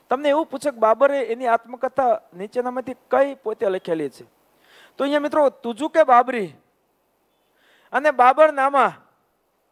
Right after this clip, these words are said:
આ બે શબ્દો હશે. તો બાબરનામા છે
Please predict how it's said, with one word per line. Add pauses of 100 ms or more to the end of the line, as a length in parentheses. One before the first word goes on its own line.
(580)
આ
બે
શબ્દો
હશે. (880)
તો
બાબરનામા
છે